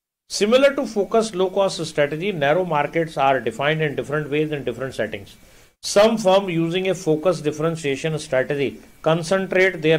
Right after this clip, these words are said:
effort on a particular sales channel। जैसे केवल इंटरनेट पे बेचेंगे, such as selling over the internet only। तो आपको मालूम होगा बोट, bot के जो, हाँ, headphones हैं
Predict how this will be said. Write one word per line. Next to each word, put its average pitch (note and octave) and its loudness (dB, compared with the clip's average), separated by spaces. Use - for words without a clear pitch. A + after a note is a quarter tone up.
effort E3 2
on D#3 0
a D#3+ 2
particular E3+ 0
sales D3+ -2
channel। A#2+ -4
जैसे D#3+ 2
केवल G3 4
इंटरनेट F3 0
पे E3 -2
बेचेंगे, A2 -6
such F#3 2
as F#3+ 4
selling F3+ 2
over E3+ 4
the E3 2
internet C#3+ -2
only। C3 -6
तो C3 2
आपको C#3 2
मालूम C#3+ 0
होगा D3+ 2
बोट, D3+ 0
bot D#3 2
के E3 4
जो, D#3 4
हाँ, A2+ 0
headphones D#3+ 0
हैं B2+ 0